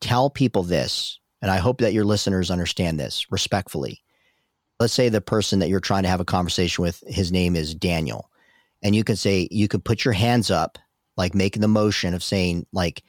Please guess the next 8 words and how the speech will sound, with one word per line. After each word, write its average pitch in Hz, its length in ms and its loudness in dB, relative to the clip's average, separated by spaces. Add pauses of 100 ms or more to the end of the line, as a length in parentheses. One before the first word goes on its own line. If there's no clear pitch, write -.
(360)
"Daniel, 110 580 0 (1120)
can 101 140 0
you 98 100 2
please, - 460 -2 (120)
can 98 120 0
you 92 100 2
please 101 300 -2
stop? 87 420 -2